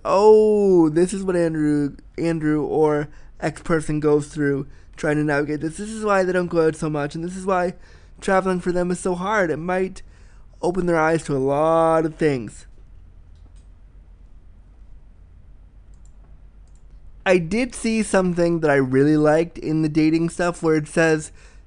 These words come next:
that you could make it a multi-part date. Now, I feel like this could be both awesome in terms of disability energy levels, because if you have low energy due to chronic illness or disability, you can break up the date into different dates and times.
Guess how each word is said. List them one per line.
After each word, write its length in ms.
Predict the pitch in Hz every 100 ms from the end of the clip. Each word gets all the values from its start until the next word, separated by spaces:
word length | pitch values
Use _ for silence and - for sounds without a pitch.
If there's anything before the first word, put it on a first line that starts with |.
| -
that 200 | - 156
you 120 | 160 180
could 160 | 190
make 240 | 175 175 180
it 100 | 160
a 120 | 135
multi-part 1040 | 156 156 165 165 170 - - 160 160 - -
date. 400 | 123 104 - - - - - - -
Now, 140 | 175 165
I 60 |
feel 180 | 165 233
like 160 | 262 254
this 160 | 190
could 160 | - 165
be 120 | 165
both 280 | 151 156 156 -
awesome 460 | 180 208 196 156
in 120 | 143
terms 320 | 151 165 160 156
of 120 | 143
disability 640 | 147 147 143 143 151 160 - - - - - - - - - - - - -
energy 360 | 156 165 170 180
levels, 440 | 180 180 202 202
because 400 | 180 160 165 160
if 140 | 160 190
you 80 |
have 180 | 214 185
low 200 | 170 165
energy 420 | 156 160 160 147
due 140 | 139 139
to 100 | 139
chronic 380 | - 127 131 101
illness 340 | 139 139 139
or 180 | 120 135
disability, 640 | 127 - 180 202 170 165 - - -
you 100 | 185
can 200 | 180 185
break 280 | 180 208 214
up 140 | 214
the 60 | 202
date 240 | 175 170
into 200 | 147 165
different 360 | 160 165 156 151
dates 220 | 143 139
and 140 | 131 123
times. 540 | 156 185 147 131 -